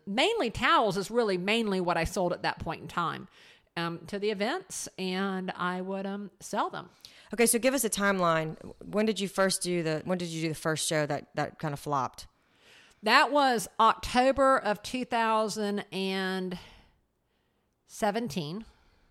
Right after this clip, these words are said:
Speaker 2: Okay, so then as the, then I'm
Speaker 1: Then
Speaker 2: guessing in tw-, in twenty eighteen, the towels were kind of picking,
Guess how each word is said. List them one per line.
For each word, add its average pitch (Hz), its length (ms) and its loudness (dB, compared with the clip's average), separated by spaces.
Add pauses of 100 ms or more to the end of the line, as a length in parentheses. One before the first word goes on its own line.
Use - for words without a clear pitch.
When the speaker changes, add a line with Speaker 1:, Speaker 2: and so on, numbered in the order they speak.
(140)
Speaker 2:
Okay, 160 260 0
so 165 400 0 (600)
then 196 360 2
as 180 180 2
the, 175 100 -2
then 190 420 0 (1200)
I'm 185 100 2
Speaker 1:
Then 202 60 2
Speaker 2:
guessing 214 240 4
in 196 80 4
tw-, - 80 -4
in 190 140 0
twenty 190 260 2
eighteen, 185 440 2
the 170 60 2
towels 170 420 4
were 156 80 -4
kind 151 180 -2
of 143 80 -4
picking, 160 200 -2